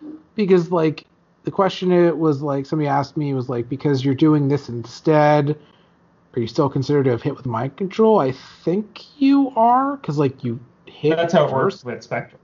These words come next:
Speaker 2: so I assume
Speaker 1: Yeah,
Speaker 2: so.
Speaker 1: no, I, I, I'm pretty sure it works. I was just, like, one percent not sure, but I wanna double check. But yeah, basically, yeah. If there is that character that does, like, the absolute alpha, yeah.
Speaker 2: Yeah, the problem with emotional modifier is that it's ten points,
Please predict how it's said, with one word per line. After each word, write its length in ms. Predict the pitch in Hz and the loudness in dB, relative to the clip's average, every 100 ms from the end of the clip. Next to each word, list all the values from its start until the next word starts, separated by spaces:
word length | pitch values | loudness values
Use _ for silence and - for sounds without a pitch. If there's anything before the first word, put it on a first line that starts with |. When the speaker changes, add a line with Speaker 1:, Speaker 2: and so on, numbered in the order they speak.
| 143 _ | -20 _
Speaker 2:
so 320 | - - 143 - | -14 -14 -12 -12
I 100 | - | -2
assume 140 | 190 | 4
Speaker 1:
Yeah, 180 | 190 185 | 6 6
Speaker 2:
so. 60 | 202 | 4
Speaker 1:
no, 60 | |
I, 160 | 196 214 | 2 2
I, 280 | 202 202 208 | 2 0 0
I'm 60 | 208 | 0
pretty 200 | 247 226 | -2 -2
sure 220 | 226 185 | -2 -2
it 60 | |
works. 300 | 139 127 123 | -4 -8 -8
I 40 | 135 | -8
was 100 | 131 | -8
just, 120 | 135 | -8
like, 100 | 131 | -8
one 160 | 131 127 | -8 -6
percent 280 | 131 127 120 | -8 -8 -8
not 180 | 113 113 | -10 -10
sure, 140 | 113 | -12
but 80 | 113 | -12
I 100 | 113 | -12
wanna 380 | 123 123 120 127 _ _ _ - | -10 -10 -10 -12 _ _ _ -14
double 240 | 131 120 | -10 -8
check. 260 | 127 123 117 - | -8 -8 -6 -4
But 140 | 127 | 0
yeah, 240 | 123 113 | 0 0
basically, 840 | 117 131 127 123 123 131 123 127 - _ _ _ _ _ _ _ _ _ _ _ _ _ _ | 0 -2 -4 -8 -8 -4 -2 -4 -6 _ _ _ _ _ _ _ _ _ _ _ _ _ _
yeah. 400 | 139 131 131 - _ _ _ - | -2 0 0 -4 _ _ _ -8
If 100 | - | 0
there 160 | 190 | 4
is 220 | 156 170 156 | 6 4 4
that 240 | 170 165 | 2 2
character 400 | 170 160 160 170 | 0 0 0 -2
that 120 | 147 | -2
does, 220 | 165 151 151 | -4 -4 -4
like, 180 | 156 143 | -4 -2
the 140 | 160 | -2
absolute 400 | 143 147 - 156 | -2 -4 -6 -2
alpha, 480 | 127 139 165 147 147 - _ _ _ _ _ _ _ _ 127 | -2 -2 -4 -6 -8 -12 _ _ _ _ _ _ _ _ -14
yeah. 300 | 123 123 123 _ _ _ _ _ _ _ _ | -10 -10 -12 _ _ _ _ _ _ _ _
Speaker 2:
Yeah, 200 | 151 135 | -4 -4
the 100 | 165 | -2
problem 300 | 220 196 208 | 2 2 2
with 160 | 196 - | -2 -4
emotional 420 | 147 131 123 131 | -4 -4 -6 -6
modifier 580 | 120 117 113 117 113 107 | -4 -4 -2 -2 -2 -6
is 160 | 107 - | -12 -12
that 120 | 117 | -12
it's 280 | 107 - - | -12 -14 -18
ten 260 | - 101 | -16 -10
points, 400 | 107 107 98 - | -6 -6 -8 -16